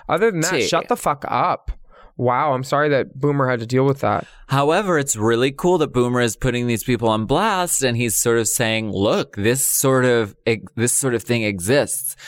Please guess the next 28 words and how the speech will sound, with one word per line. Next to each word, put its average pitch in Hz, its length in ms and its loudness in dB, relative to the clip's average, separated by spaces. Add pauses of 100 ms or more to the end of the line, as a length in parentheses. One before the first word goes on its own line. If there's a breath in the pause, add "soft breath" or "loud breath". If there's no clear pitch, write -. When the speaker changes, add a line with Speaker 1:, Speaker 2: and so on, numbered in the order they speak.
(160 loud breath)
Speaker 2:
And 123 180 -2
I 123 120 0
think 139 260 -2
that 120 200 0
the 113 100 0
sunlight 147 720 0 (400 loud breath)
really, 123 580 2
uh, 110 280 2
helps 123 400 -2
to 117 100 0
disinfect 117 1000 -2 (100)
things, 87 720 -4 (280)
uh, 82 300 0
out 95 280 -2
here. 80 420 -2 (360 loud breath)
And 123 280 0
so 117 500 2
showing 151 520 0
that 120 200 0
there's 120 320 0
this 113 180 0
sort 127 280 0
of, 113 100 0
like, 95 200 0
gross 104 340 0
bias 107 540 -2
that 87 140 0
exists - 600 -2